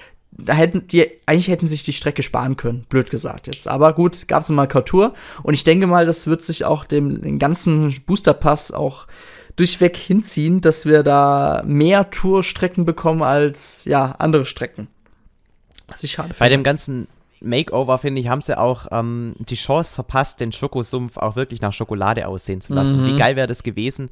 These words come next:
Speaker 2: wenn das halt wirklich, äh, Schokoladenblöcke wären. Man kann da sehen, wie irgendwie flüssige Schokolade runterläuft, aber das wirkt halt jetzt einfach wie ein, ein Dreckberg halt, ja.
Speaker 1: Ja,
Speaker 2: Also
Speaker 1: genau.
Speaker 2: eine Dreckstrecke.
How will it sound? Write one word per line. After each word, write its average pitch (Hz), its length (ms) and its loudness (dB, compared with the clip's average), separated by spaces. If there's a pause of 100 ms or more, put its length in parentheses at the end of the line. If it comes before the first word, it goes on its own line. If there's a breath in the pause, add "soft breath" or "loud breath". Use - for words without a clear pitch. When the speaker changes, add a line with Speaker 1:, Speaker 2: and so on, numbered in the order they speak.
(360 soft breath)
Speaker 2:
wenn 127 140 -2
das 131 120 0
halt 127 160 2
wirklich, 143 440 -4
äh, 120 160 2
Schokoladenblöcke 127 1000 0
wären. 123 400 0
Man 120 160 -6
kann 135 160 -2
da 135 140 -2
sehen, 135 320 -4
wie 135 220 -4 (340 loud breath)
irgendwie 135 240 -2
flüssige 147 500 -2
Schokolade 120 600 0
runterläuft, 131 540 0
aber 110 140 0
das - 180 0
wirkt 147 180 -2
halt 131 100 -2
jetzt 127 120 -4
einfach 127 320 0
wie 123 220 -2 (720)
ein, 123 220 -2
ein 123 140 -4 (520)
Dreckberg - 580 0
halt, 92 240 -4
ja. 90 160 0
Speaker 1:
Ja, 170 140 8
Speaker 2:
Also 139 160 4
Speaker 1:
genau. 131 300 0 (140)
Speaker 2:
eine 113 140 -6
Dreckstrecke. - 800 -4